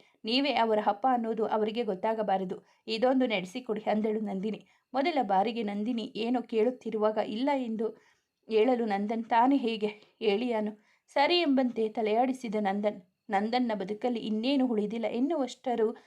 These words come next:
ಕುಸಿದು ಹೋದ. ಧನ್ಯವಾದ ತಿಳಿಸಿ ಬೇರೇನು ಮಾತನಾಡಲು ನಂದಿನಿ ಅಲ್ಲಿಂದ ಹೊರಡಲು ತಿರುಗಿದಳು. ತಾನೊಂದು ಬಗೆದರೆ ದೈವ ಒಂದು ಬಗೆಯಿತು ಎಂಬ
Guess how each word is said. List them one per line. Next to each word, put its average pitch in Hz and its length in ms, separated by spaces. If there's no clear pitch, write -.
ಕುಸಿದು 277 380
ಹೋದ. 190 240
ಧನ್ಯವಾದ 214 640
ತಿಳಿಸಿ 233 460
ಬೇರೇನು 233 500
ಮಾತನಾಡಲು 214 1000
ನಂದಿನಿ 233 540
ಅಲ್ಲಿಂದ 262 400
ಹೊರಡಲು 220 480
ತಿರುಗಿದಳು. 214 800
ತಾನೊಂದು 240 480
ಬಗೆದರೆ 214 480
ದೈವ 214 280
ಒಂದು 226 240
ಬಗೆಯಿತು 202 500
ಎಂಬ 214 340